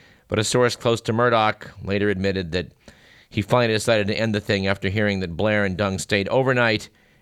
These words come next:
at his Los Angeles pad and had meetings in London and New York. Well, frankly, just couldn't happen to a nicer guy.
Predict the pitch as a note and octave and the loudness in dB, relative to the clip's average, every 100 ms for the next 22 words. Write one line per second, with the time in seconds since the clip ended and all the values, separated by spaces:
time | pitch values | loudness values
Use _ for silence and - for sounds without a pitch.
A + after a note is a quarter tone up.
0 | - G2 F#2+ G2 F2+ F#2+ F#2+ G#2+ G2+ F2+ | -4 -2 0 -4 -2 -2 0 -2 -4 -4
1 | F2+ - G#2+ F#2 F2+ F2 F#2 E2+ F2+ E2+ | -6 -4 -2 -2 -2 -4 -4 -2 -2 -2
2 | D#2+ E2 D#2 D#2+ D#2 D#2 - E2 D#2+ D#2+ | -2 -2 -2 -2 -2 -4 -4 -2 0 -2
3 | C#2+ C#2+ C3+ D#3+ D3 - A#2 G#2 G2+ G2 | -2 -4 2 4 4 2 -4 -2 -2 -4
4 | - - - - _ _ _ - - _ | -6 -20 -20 -20 _ _ _ -12 -12 _
5 | - - D#2 D#2 D2+ D2 D2 C#2+ D2 - | -6 -4 0 -2 -2 -4 -4 -2 -4 -4
6 | C2+ A1+ G1+ G1+ | -6 -6 -6 -10